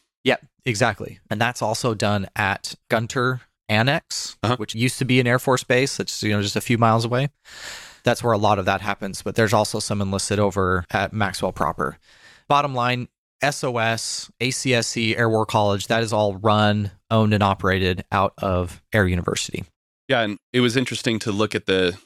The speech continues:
Speaker 2: Air University page as we were preparing for this episode. I mean, I kinda knew this in the back of my mind, but here now it's at the forefront that officer development isn't just those three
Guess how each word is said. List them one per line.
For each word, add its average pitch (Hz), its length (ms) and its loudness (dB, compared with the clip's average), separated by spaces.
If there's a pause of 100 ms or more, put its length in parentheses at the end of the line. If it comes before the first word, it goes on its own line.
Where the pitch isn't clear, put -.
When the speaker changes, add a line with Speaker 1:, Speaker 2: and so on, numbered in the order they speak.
(140)
Speaker 2:
Air 113 100 2
University 101 580 0
page 95 540 -4
as 98 280 -4 (200)
we 104 100 2
were 92 60 2
preparing 98 360 0
for 104 120 -4
this 87 160 -2
episode. 90 460 -2 (440)
I 123 40 4
mean, 131 100 4
I 135 60 -2
kinda 147 240 -4
knew 117 280 2
this 127 280 0
in 117 80 -2
the 107 60 -2
back 107 180 0
of - 40 -20
my 104 260 -2 (180)
mind, 107 320 0
but 98 140 0
here 110 380 2
now 101 280 0 (100)
it's - 160 -10
at 92 80 -10
the 90 60 -8
forefront 104 760 0
that 98 380 -4 (880)
officer 123 340 -4
development 101 640 0
isn't 113 420 -2
just - 640 -4 (300)
those 98 420 2 (100)
three 104 600 0